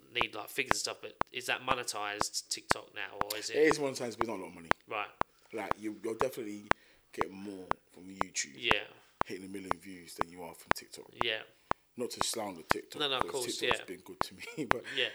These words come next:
Speaker 2: but in terms of, okay, let's put it like this in perspective. Oh, you're gonna be shocked as well.
Speaker 1: Yeah. <laughs>
Speaker 2: But for example, if you get a million views, on, um, YouTube. It's about two grand.
Speaker 1: Right.
Speaker 2: Yeah. I think it's about two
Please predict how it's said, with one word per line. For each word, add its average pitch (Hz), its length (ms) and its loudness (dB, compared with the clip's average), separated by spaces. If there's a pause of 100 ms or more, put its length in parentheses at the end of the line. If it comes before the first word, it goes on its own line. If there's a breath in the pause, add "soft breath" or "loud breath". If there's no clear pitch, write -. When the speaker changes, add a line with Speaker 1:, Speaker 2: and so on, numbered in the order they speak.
(140)
Speaker 2:
but 98 140 -2
in 104 100 -6
terms 113 240 2
of, 95 100 -8
okay, 113 200 -4
let's 117 140 0
put 127 160 2
it 98 80 0
like 90 140 -8
this - 420 0
in - 200 -18
perspective. - 500 -6 (1160 soft breath)
Oh, - 80 -14 (760 loud breath)
you're 107 80 -2
gonna 110 120 -2
be 104 80 -10
shocked - 240 -2
as - 80 -12
well. 76 240 -14
Speaker 1:
Yeah. 113 120 -14 (100)
<laughs> 185 140 -10
Speaker 2:
But 131 100 -2
for 147 80 8
example, 143 440 4 (280)
if - 360 -6
you 196 80 2
get 165 180 0
a - 20 -2
million 135 380 2
views, 104 340 -12 (580)
on, 98 280 -10
um, 92 140 -14 (180)
YouTube. 101 360 0 (840)
It's - 120 -4
about 117 220 -4
two 110 200 -4
grand. 85 260 -2 (400)
Speaker 1:
Right. 117 180 -2 (300)
Speaker 2:
Yeah. - 80 -18 (540)
I - 100 -18
think - 240 -6
it's - 60 -4
about - 240 -18
two - 160 -12